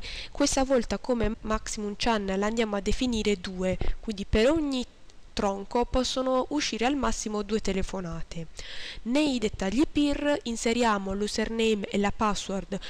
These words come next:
precedentemente definiti nel file di configurazione e ricordiamoci di definire l'indirizzo I P del Patton, quindi centonovantadue centosessantotto zero centotredici.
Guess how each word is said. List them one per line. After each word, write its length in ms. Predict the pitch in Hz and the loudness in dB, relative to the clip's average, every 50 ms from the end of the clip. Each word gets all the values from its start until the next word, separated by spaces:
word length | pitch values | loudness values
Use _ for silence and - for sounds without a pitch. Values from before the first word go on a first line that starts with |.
| - - | -10 -4
precedentemente 840 | - 226 214 - - 214 214 214 202 - 220 214 226 220 220 - 202 | 0 0 0 2 2 2 2 0 0 0 0 2 2 0 0 -2 -2
definiti 540 | 196 202 185 - 214 220 226 214 - - 190 | 0 0 0 0 0 -2 -4 -4 -6 -6 -6
nel 160 | 196 185 180 | -6 -4 -2
file 240 | - 208 208 202 185 | 0 0 0 0 0
di 120 | 190 185 | -4 -6
configurazione 1160 | - - 185 175 - - 175 180 180 180 180 170 - - - - 175 165 165 175 196 269 349 - - - - - - - | -6 -8 -8 -8 -10 -10 -8 -6 -6 -4 -4 -4 -4 -4 -6 -6 -6 -8 -6 0 2 2 2 2 -2 -8 -8 -6 -2 0
e 280 | - 320 262 226 - - - - | 4 4 4 4 2 -2 -6 -8
ricordiamoci 840 | 240 - - 311 311 262 247 226 202 190 185 190 190 - - 220 | -2 2 2 2 2 2 0 0 0 0 -2 -4 -6 -6 -6 -4
di 120 | 208 240 | -4 -2
definire 440 | 220 226 214 - - 302 269 226 196 | 0 2 2 2 0 -2 -2 0 -2
l'indirizzo 540 | 208 196 233 262 269 - 220 202 - - 254 | -2 -2 -2 -2 -2 -2 -2 -4 -2 -4 -4
I 40 | 254 | -4
P 140 | - - 214 | -4 -4 0
del 200 | - 277 - - | 0 0 0 0
Patton, 460 | - - 190 190 - - - 233 247 262 - - - - - | -2 0 0 0 -2 0 0 0 0 0 -2 -6 -10 -10 -6
quindi 240 | - 240 226 208 196 | -4 -2 -2 -2 0
centonovantadue 960 | - 254 254 262 - 262 254 254 262 262 262 - 262 247 233 208 202 196 | 0 -2 0 -2 -2 -2 0 2 2 2 2 0 0 0 -2 -4 -4 -2
centosessantotto 1040 | - - 240 254 - 277 - 330 320 - 370 359 330 - 220 214 202 - - 214 208 202 | -2 -2 0 0 0 0 0 0 0 0 0 0 0 -2 -2 -2 -2 -2 -2 -4 -4 -2
zero 420 | - - 285 294 311 311 320 311 302 - | 0 2 4 4 4 4 4 2 2 2
centotredici. 1040 | - - 233 220 - - 185 - - 180 180 175 165 175 160 - - - 190 180 | 2 2 4 4 2 0 -2 -4 -4 -6 -6 -6 -8 -8 -6 -6 -6 -4 -6 -8